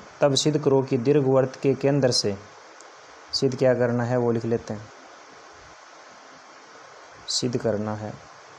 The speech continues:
क्या सिद्ध करना है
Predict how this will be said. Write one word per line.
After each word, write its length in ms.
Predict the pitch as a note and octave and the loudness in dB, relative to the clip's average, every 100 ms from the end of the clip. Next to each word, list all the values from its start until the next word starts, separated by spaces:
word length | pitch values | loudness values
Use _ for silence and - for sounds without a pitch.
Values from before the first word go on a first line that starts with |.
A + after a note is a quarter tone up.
| - - - - - - - - - - - - - - - - - - - - - - - - - - - | -20 -20 -20 -20 -20 -20 -20 -20 -20 -20 -20 -20 -20 -20 -20 -20 -20 -20 -20 -20 -20 -20 -20 -20 -20 -20 -8
क्या 140 | - C3 | 0 2
सिद्ध 200 | C3+ B2+ | 2 0
करना 240 | B2+ B2 | 0 0
है 140 | A#2 | -2